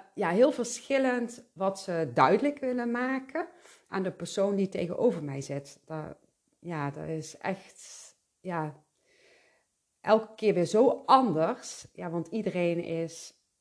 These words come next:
uniek. Dus ja, krijg je voor iedereen ook weer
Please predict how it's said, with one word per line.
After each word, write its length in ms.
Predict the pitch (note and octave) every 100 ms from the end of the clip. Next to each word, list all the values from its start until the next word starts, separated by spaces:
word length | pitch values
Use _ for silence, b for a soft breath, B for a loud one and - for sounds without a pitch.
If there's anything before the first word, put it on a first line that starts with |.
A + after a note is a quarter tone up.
| _ _ _
uniek. 760 | - F#3 C4 A#3+ - - - _
Dus 200 | - D3+
ja, 160 | - D#3
krijg 320 | - D#3+ D#3
je 100 | D#3
voor 140 | C#3+
iedereen 480 | - E3+ C#3+ D#3 D3+
ook 180 | D#3 D3+
weer 340 | D#3 D3 D3+